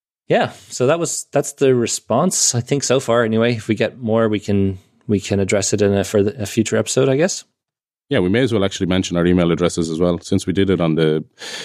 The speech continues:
Speaker 2: blog post, we may as well say here, say it here as well. So if you do have any, like, more feedback or thoughts, uh, feel free to email either of us or both of us. It's Oshin at castro dot f m and Padraig at castro dot f m.
Speaker 1: We have purposely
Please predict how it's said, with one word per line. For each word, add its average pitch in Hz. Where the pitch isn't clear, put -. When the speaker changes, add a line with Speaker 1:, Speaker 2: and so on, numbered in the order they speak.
Speaker 2:
blog 92
post, 87
we 90
may 90
as 82
well 82
say 82
here, 85
say 82
it 82
here 87
as 80
well. 82
So 85
if 80
you 90
do 101
have 90
any, 85
like, 82
more 92
feedback 98
or 85
thoughts, -
uh, 85
feel 87
free 87
to 82
email 80
either 87
of 85
us -
or 82
both 92
of 113
us. -
It's -
Oshin 90
at -
castro -
dot 87
f 92
m 120
and 98
Padraig 78
at -
castro -
dot 67
f -
m. -
Speaker 1:
We 110
have -
purposely 95